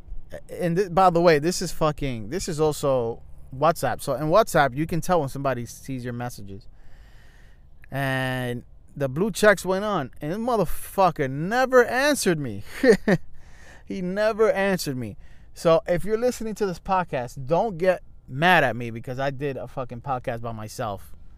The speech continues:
All right? I'm just letting you know. Don't get mad at me. <laughs> 'Cause this dude,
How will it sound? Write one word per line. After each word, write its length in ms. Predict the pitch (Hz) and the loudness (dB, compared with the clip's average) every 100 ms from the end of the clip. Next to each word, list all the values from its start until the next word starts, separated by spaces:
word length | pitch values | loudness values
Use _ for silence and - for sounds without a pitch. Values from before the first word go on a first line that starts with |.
| - - - - - | -18 -18 -18 -16 -8
All 80 | 110 | -4
right? 300 | 127 156 - - | 0 0 -2 -8
I'm 140 | 127 156 | -8 -6
just 180 | 190 | -2
letting 280 | 160 185 180 | 4 6 6
you 100 | 170 | 2
know. 320 | 170 156 101 - - - - - - - - - - - - - - - - - - - - - - - - - - - - - - - - - - | 2 0 -2 -8 -12 -12 -14 -14 -14 -14 -16 -18 -16 -18 -14 -14 -12 -14 -14 -16 -18 -20 -20 -20 -18 -20 -20 -20 -20 -20 -20 -20 -20 -20 -20 -20 -12
Don't 240 | 107 139 147 | -2 -2 0
get 140 | 147 | -6
mad 240 | 147 127 98 | -6 -6 -6
at 80 | |
me. 160 | 82 - - - - - - - - - - | -10 -16 -18 -20 -20 -20 -20 -20 -20 -20 -12
<laughs> 600 | - - - 185 - 185 - 165 - 180 - - - - - 220 302 - - - - - - | -10 -8 -6 -6 0 0 2 -4 -4 -10 -12 -16 -20 -20 -12 -10 -10 -14 -18 -20 -20 -20 -12
'Cause 180 | 131 123 | -8 -4
this 160 | 156 | -4
dude, 340 | 143 156 151 | 0 0 0